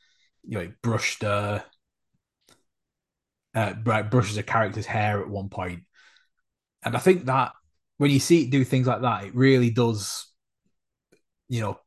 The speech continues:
paper over some of those cracks that you get when you see that it does look a bit,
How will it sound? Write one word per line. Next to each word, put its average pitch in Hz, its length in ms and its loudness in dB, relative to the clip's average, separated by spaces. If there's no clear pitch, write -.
paper 120 400 6
over 113 240 4
some 113 200 -2
of 107 60 -4
those 107 180 -4
cracks - 400 0
that - 100 -10
you 98 120 -12
get 98 200 -8
when 104 140 -8
you 104 80 -6
see 107 300 -6
that 98 140 -8
it 107 220 -14
does 101 260 -4
look 95 200 -10
a 98 60 -8
bit, 92 240 -10